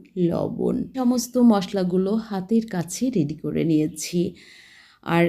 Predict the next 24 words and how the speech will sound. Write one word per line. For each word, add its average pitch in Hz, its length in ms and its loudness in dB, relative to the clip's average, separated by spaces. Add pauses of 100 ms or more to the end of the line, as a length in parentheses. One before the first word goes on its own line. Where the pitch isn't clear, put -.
(140)
এখানে 196 300 2
দেখতেই 185 340 0
পাচ্ছেন 208 460 -4
আমি 175 300 4
একটা 175 280 -4
মুরগি 175 400 0
কেটে 180 300 -6
রেখেছি। 175 500 -4 (160)
আসলে 247 340 -2
যেটা 226 340 -2
হয়েছিল 254 480 -2 (200)
এটা 196 160 -6
হচ্ছে 208 460 -4 (420)
ফার্মের 180 360 4
মুরগি, 170 420 2
আর 208 300 -6
এটা 202 220 -4
রান্না 170 280 -2
করলে 175 240 -4
বাসায় 165 460 -6 (140)
কেউ 220 180 0 (100)
খেতে 170 300 -6
চায় - 260 -2
না। - 140 -4